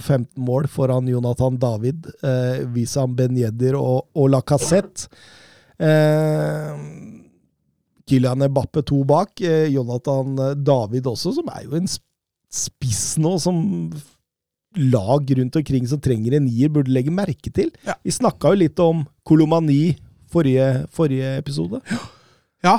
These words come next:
Speaker 2: han er jo en, eh, litt fattigmanns, eh, Osimhen, eh, hvis vi kan si det på den måten. Eh, men allikevel betyr jo ikke at, at han ikke hadde blitt en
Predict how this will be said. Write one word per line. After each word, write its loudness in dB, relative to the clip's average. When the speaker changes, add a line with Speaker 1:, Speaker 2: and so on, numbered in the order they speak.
Speaker 2:
han -2
er 2
jo 4
en, 0
eh, 0
litt -4
fattigmanns, -2
eh, 0
Osimhen, -2
eh, 2
hvis 2
vi 0
kan 2
si 2
det -2
på 2
den -2
måten. -6
Eh, 0
men -2
allikevel -2
betyr 0
jo 2
ikke -2
at, -8
at -4
han 2
ikke -4
hadde -2
blitt -4
en -2